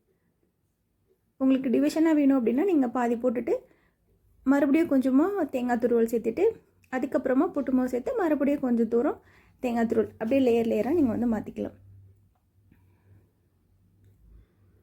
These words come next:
So, சேர்த்துட்டு அப்படியே மூடி வச்சிருங்க. ஒரு குக்கர்ல தண்ணி ஊத்தி நல்லா அது கொதிக்கட்டும். அதுக்கப்புறமா விசில் போடாம அப்படியே ஓப்பன்ல வச்சிருங்க. அதிலே எடுத்து நம்ம வந்து வச்சுக்கலாம்.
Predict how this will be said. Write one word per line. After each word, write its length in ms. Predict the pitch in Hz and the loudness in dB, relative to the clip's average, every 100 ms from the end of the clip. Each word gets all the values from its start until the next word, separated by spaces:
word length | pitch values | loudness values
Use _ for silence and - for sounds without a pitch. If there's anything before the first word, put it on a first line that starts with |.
| _ _ _ _ _ | _ _ _ _ _
So, 160 | 320 | -2
சேர்த்துட்டு 360 | 302 294 262 285 | 0 0 0 0
அப்படியே 320 | 311 220 269 | 0 2 2
மூடி 240 | 240 233 | 2 0
வச்சிருங்க. 420 | 240 233 226 220 214 _ _ - | -2 -2 -4 -4 -6 _ _ -4
ஒரு 140 | 285 | -2
குக்கர்ல 480 | 277 262 262 285 269 | -2 -4 0 0 0
தண்ணி 280 | 247 240 247 | 0 0 0
ஊத்தி 280 | 240 233 359 | 0 0 0
நல்லா 340 | 269 240 254 | 0 0 0
அது 140 | 247 247 | -2 -2
கொதிக்கட்டும். 500 | 233 226 220 320 370 | -4 -2 -2 -2 -2
அதுக்கப்புறமா 540 | 233 240 226 220 254 415 - _ _ _ _ _ | -4 -6 -4 -2 -2 -4 -10 _ _ _ _ _
விசில் 460 | - 254 254 370 359 | -4 -2 2 2 2
போடாம 400 | 269 262 254 359 | 0 0 0 -2
அப்படியே 180 | 254 262 | 0 0
ஓப்பன்ல 340 | 233 240 233 | 0 -2 -4
வச்சிருங்க. 280 | 220 208 285 | -4 -4 -2
அதிலே 320 | 349 240 247 | 0 0 0
எடுத்து 280 | 240 220 311 | 0 -2 -2
நம்ம 160 | 339 240 | 0 2
வந்து 180 | 220 | 0
வச்சுக்கலாம். 440 | 214 208 - 208 | -2 -4 -8 -10